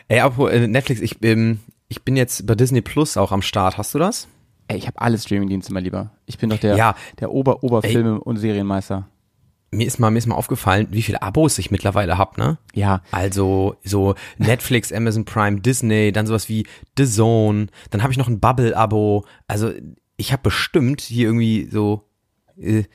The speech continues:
Speaker 1: sieben, acht Abos oder so rumfliegen. Muss ich, glaub ich, langsam mal in den Griff kriegen, diese, <laughs> die ganzen Abo-Wahn.
Speaker 2: Abosucht. Ähm, aber du hast recht.
Speaker 1: Abosucht.
Speaker 2: Die haben früher Werbung damit gemacht, dass du wirklich dann, also grad bei Netflix und so, dass so immer nach dem Motto, „Ja, du brauchst, du brauchst ja gar nichts mehr kaufen, keine D V Ds, gar nichts und hier und so, du hast einfach nur noch Netflix und guckst da alles“, ne?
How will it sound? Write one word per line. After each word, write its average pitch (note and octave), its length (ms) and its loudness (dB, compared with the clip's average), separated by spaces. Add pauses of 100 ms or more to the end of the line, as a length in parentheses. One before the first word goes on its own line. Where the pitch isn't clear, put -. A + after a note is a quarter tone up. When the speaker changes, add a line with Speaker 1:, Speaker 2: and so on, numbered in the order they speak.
(120)
Speaker 1:
sieben, A2+ 260 -2
acht - 180 -2
Abos D3 280 -2
oder G2 100 -2
so G2+ 60 -2
rumfliegen. G2 420 -4
Muss A2+ 140 -2
ich, G#2 80 -8
glaub C3+ 120 2
ich, D#3+ 60 -2
langsam D#3+ 240 0
mal C#3+ 60 2
in C3+ 80 0
den - 20 -6
Griff D#3+ 180 -2
kriegen, G#2 240 0
diese, G2+ 280 -4
<laughs> - 260 2
die - 220 -4
ganzen - 300 -2
Abo-Wahn. G2+ 560 2
Speaker 2:
Abosucht. A2 640 -4 (720)
Ähm, A#2 180 -2
aber A2 140 0
du B2 80 2
hast B2 100 -4
recht. C#3+ 160 -6
Speaker 1:
Abosucht. B2+ 500 -2
Speaker 2:
Die C3+ 80 0
haben E3 120 -2
früher E3+ 260 2
Werbung D3 240 0
damit C3 220 -2
gemacht, G#2+ 340 -4
dass C3+ 100 -4
du A#2+ 140 0
wirklich E3 240 0
dann, C#3+ 260 0
also A2+ 200 -2
grad B2 180 -2
bei A2+ 80 0
Netflix B2+ 380 0
und G#2 100 -10
so, B2 180 0 (200)
dass A#2+ 200 -6
so B2+ 240 0
immer C3+ 140 2
nach C3 80 2
dem C3 100 0
Motto, B2+ 280 0
„Ja, B2 140 -2
du C3+ 100 2
brauchst, C3 340 0
du B2 180 -2
brauchst D3 220 -2
ja B2 60 -2
gar C3 180 -2
nichts E3 180 -6
mehr B2 80 0
kaufen, E3 460 0
keine C#3+ 180 0
D C3+ 120 0
V B2+ 140 2
Ds, B2+ 200 0
gar C#3 220 -2
nichts C#3+ 160 -2
und B2 120 -6
hier C3 200 0
und C3 80 -2
so, C3 160 2
du B2 100 2
hast B2 100 -2
einfach B2 220 -4
nur B2 140 0
noch A2+ 120 -4
Netflix G2 600 -4
und G#2+ 120 -8
guckst - 280 -2
da - 80 -2
alles“, D#2+ 340 -6
ne? A#2 160 -2